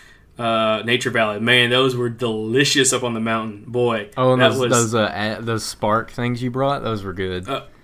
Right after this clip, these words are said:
Speaker 1: yeah, those Avocare Sparks, man. Yeah, that's how we kept our energy up throughout the day, man. It was,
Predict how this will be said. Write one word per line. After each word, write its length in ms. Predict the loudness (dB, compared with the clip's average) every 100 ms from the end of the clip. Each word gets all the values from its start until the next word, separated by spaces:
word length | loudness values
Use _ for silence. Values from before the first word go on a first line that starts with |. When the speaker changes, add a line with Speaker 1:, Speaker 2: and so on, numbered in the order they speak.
| _
Speaker 1:
yeah, 140 | 2 4
those 140 | 4
Avocare 380 | 0 0 0 0
Sparks, 480 | -2 -2 -2 -2 -4
man. 220 | -6 0
Yeah, 140 | 2
that's 280 | 2 0 -4 -4
how 160 | -4
we 60 | -4
kept 220 | -4 -6
our 80 | -4
energy 380 | -4 -4 -2 -4
up 120 | -4
throughout 200 | -6 -6
the 80 | -6
day, 240 | -6 -4
man. 220 | -4 -6
It 80 | -6
was, 240 | -6 -8